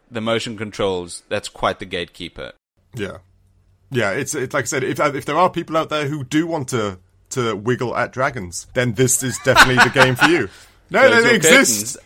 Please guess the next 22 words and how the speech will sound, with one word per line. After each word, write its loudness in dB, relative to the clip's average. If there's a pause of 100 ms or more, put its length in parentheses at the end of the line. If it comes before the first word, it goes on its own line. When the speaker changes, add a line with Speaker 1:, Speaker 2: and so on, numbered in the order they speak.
Speaker 1:
and 0
Speaker 2:
The 4
Speaker 1:
then 6
Speaker 2:
closer 4
you 0
Speaker 1:
keep -6
Speaker 2:
go, -2
Speaker 1:
on 0
wiggling. 0 (320)
Speaker 2:
<laughs> -16
go 6
wiggle 4
to, 2
to -2
your 4
heart's 4
content. -4
Just -6
wiggle -2
at -4
those -4
dragons. -6